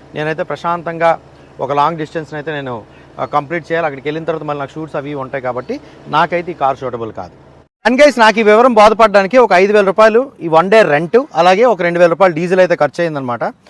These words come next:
So నేనైతే టోల్ గేట్లో ఉన్న ఏరియాలో అయితే తిరగలేదులేండి. అయితే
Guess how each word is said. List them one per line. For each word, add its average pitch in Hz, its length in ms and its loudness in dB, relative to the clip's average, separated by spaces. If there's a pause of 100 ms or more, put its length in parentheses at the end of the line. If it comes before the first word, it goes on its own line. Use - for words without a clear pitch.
(360)
So 208 120 4
నేనైతే 196 360 0
టోల్ 202 240 4
గేట్లో 190 200 2
ఉన్న 175 100 -2
ఏరియాలో 160 300 0
అయితే 151 200 -2
తిరగలేదులేండి. 135 680 -2 (340)
అయితే 233 400 4